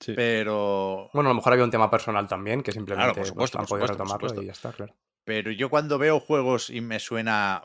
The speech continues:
Speaker 2: "Hostia, yo de esto no escribí hace ocho años", y efectivamente lo busco en Google y me sale la noticia en la Night, a, a ve-, a veces me echa esto un poco para atrás, pero bueno, manías personales y sí pinta bien el Routine, sí.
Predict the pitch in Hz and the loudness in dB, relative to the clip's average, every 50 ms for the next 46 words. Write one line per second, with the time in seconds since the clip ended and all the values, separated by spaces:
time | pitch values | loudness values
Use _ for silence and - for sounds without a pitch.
0 | - _ - - - - 110 - - - 98 98 98 120 123 117 - - 127 110 | -10 _ -20 -20 -16 -14 -14 -14 -12 -12 -10 -6 -4 -4 -4 -4 -4 -6 -6 -4
1 | 113 117 120 117 113 107 - - - 107 104 104 113 113 113 110 107 - 113 110 | -4 -4 -4 -4 -4 -4 -4 -6 -8 -8 -4 -2 -2 0 0 -2 -2 -4 -4 -4
2 | 107 107 107 107 110 110 - - 113 127 143 135 123 - - - 98 - - 101 | -2 -2 -2 -2 -4 -4 -6 -6 -6 -6 -6 -8 -10 -12 -12 -14 -12 -10 -8 -8
3 | 98 95 - 95 95 98 - - 113 92 92 95 101 104 92 92 104 104 98 92 | -6 -6 -8 -8 -10 -10 -10 -10 -10 -10 -8 -4 -4 -2 -2 -4 -4 -4 -6 -2
4 | - 110 104 104 101 98 92 92 110 110 104 107 98 95 95 107 113 - _ _ | 0 2 2 2 2 0 0 -2 -4 -4 -4 -4 -4 -4 -4 -6 -6 -8 _ _
5 | _ - - - - _ _ _ _ _ - 110 101 92 95 101 104 - - 113 | _ -20 -20 -20 -20 _ _ _ _ _ -18 -16 -12 -10 -10 -10 -10 -8 -4 -2
6 | 113 120 127 117 113 - - 117 120 120 135 139 120 120 123 123 123 - 127 120 | 0 0 0 -2 -4 -4 -2 0 0 2 2 0 0 2 2 2 2 4 4 4
7 | 117 - 120 113 - 117 104 110 113 107 104 - 120 123 107 - - 95 90 87 | 4 2 0 -2 -2 -2 0 2 2 2 2 4 2 2 2 0 -2 -8 -6 -6
8 | 87 78 - _ 98 101 95 98 107 110 107 92 - - - 98 - - 90 95 | -8 -8 -12 _ -8 -8 -6 -4 -4 -4 -4 -4 -6 -8 -8 -8 -8 -8 -6 -4
9 | 104 110 107 - - - 117 - - 101 107 110 87 87 87 85 80 80 76 - | -2 -2 -4 -4 -6 -6 -4 -2 -2 -2 -4 -6 -6 -6 -8 -8 -8 -10 -14 -16
10 | - - - - _ _ - - | -18 -20 -20 -20 _ _ -20 -20